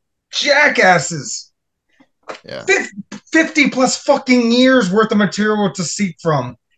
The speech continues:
Speaker 1: And this is what you give me? You fucks!
Speaker 2: Yeah.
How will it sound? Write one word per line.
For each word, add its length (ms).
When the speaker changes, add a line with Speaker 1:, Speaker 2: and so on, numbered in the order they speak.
Speaker 1:
And 300
this 260
is 160
what 240
you 200
give 260
me? 340
You 180
fucks! 1040
Speaker 2:
Yeah. 280